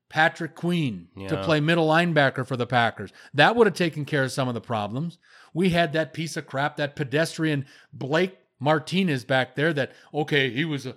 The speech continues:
Speaker 1: among the league leaders. Well, he was very good at jumping on the pile when the play was basically over.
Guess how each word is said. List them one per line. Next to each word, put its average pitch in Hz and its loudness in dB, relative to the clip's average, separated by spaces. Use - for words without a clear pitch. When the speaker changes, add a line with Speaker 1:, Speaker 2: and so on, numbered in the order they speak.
Speaker 1:
among 156 -2
the 147 -4
league 147 -2
leaders. 147 2
Well, 175 0
he 156 -4
was 147 -4
very 143 -4
good 131 -4
at 104 -8
jumping 139 -2
on 131 -2
the 131 -4
pile 120 0
when 113 -4
the 113 -8
play 131 -2
was 117 -4
basically 113 -6
over. 135 4